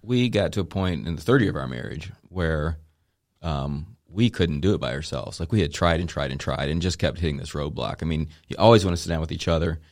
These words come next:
and work through it, but there'll be times too where you're like, "We need help." And we did. We, we went and saw a counselor, and,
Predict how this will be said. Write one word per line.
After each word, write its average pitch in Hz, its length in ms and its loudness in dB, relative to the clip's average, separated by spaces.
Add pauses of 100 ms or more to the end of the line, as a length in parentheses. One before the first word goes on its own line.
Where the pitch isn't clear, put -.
(360)
and 78 180 -4
work 85 200 0
through 82 160 0
it, 73 100 -4
but - 160 -6
there'll 98 100 0
be 85 120 -2
times 85 280 -2
too - 160 0
where - 160 -4
you're 73 140 -4
like, 73 200 -6
"We 90 100 -2
need 78 140 -4
help." 80 300 -4 (120)
And 85 100 -6
we 92 80 2
did. 120 220 0
We, 85 160 -2
we 85 120 -6
went 82 140 0
and 69 80 -4
saw 76 140 0
a 78 40 -4
counselor, 82 440 -2
and, 73 300 -6